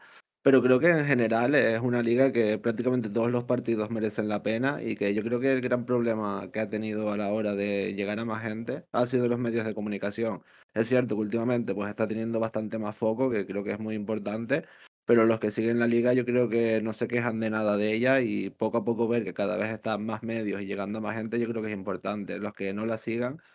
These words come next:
pues yo les recomiendo echarle un ojo porque la verdad que merece muchísimo la pena. Es cierto que, pues, ya que vuestro podcast es de N B A, que si vienes de ese mundillo donde a lo mejor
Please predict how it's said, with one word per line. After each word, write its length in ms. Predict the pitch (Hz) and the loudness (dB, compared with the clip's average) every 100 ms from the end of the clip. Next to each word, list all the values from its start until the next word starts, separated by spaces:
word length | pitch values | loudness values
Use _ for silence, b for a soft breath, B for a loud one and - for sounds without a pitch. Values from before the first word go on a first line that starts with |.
| _ | _
pues 120 | 113 | -2
yo 60 | 113 | 0
les 140 | 110 | 2
recomiendo 560 | 117 117 117 113 110 107 | 0 0 2 0 0 -2
echarle 320 | 101 104 110 | 0 0 0
un 100 | 110 | -2
ojo 240 | 107 117 | -2 -2
porque 240 | 120 110 101 | -2 -2 0
la 80 | 98 | -2
verdad 300 | 95 101 104 | -2 -2 -2
que 80 | |
merece 340 | 110 110 110 110 | -2 -2 -4 -4
muchísimo 420 | 110 104 110 107 | -6 -6 -6 -4
la 140 | 104 | -4
pena. 320 | 104 110 123 175 b b b | -2 -4 -4 -6 b b b
Es 140 | 135 | 2
cierto 320 | 143 147 120 | 6 4 4
que, 400 | 107 110 107 107 101 | 0 2 2 0 -2
pues, 140 | 104 | -2
ya 80 | 104 | -2
que 80 | 113 | 0
vuestro 260 | 117 117 | -2 -2
podcast 320 | 107 113 113 | -2 0 0
es 60 | 110 | 0
de 80 | 110 | -2
N 100 | 110 | 0
B 180 | 110 117 | 2 2
A, 120 | 101 | 0
que 100 | - | -4
si 160 | - | -6
vienes 240 | 101 110 113 | -4 -2 -2
de 60 | |
ese 120 | 117 117 | -4 -4
mundillo 460 | 110 113 113 104 | -4 -2 -2 0
donde 320 | 95 90 90 | -2 -4 -6
a 60 | 95 | -6
lo 80 | 92 | -6
mejor 440 | 95 104 107 101 | -8 -8 -6 -6